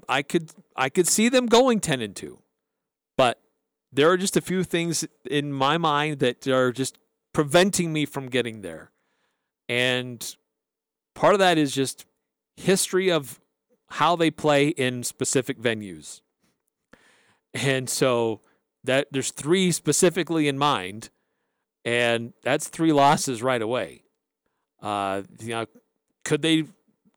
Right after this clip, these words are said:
put things together and get wins on those days? Yes, uh, they could. Uh, but I'd love to see what this team really looks like,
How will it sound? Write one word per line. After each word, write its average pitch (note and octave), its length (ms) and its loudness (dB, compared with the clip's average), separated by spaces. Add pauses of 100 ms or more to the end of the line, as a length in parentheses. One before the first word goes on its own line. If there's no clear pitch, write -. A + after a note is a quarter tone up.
(160)
put F3 160 2
things F3+ 240 2
together E3+ 340 2
and D#3 100 -2
get F#3+ 180 2
wins G3 300 2
on G3+ 120 4
those G3+ 220 2
days? A3 400 2
Yes, A#3 380 2
uh, E3 100 0
they F#3+ 160 0
could. G#3+ 480 0 (1500)
Uh, A2+ 260 0
but C3 320 0 (640)
I'd C3 120 -4
love D#3+ 160 0
to E3 80 -10
see F3+ 140 -2
what E3+ 220 -2
this E3 120 -4
team E3 280 -2
really D3+ 180 2
looks D3 240 -2
like, G#2+ 320 -4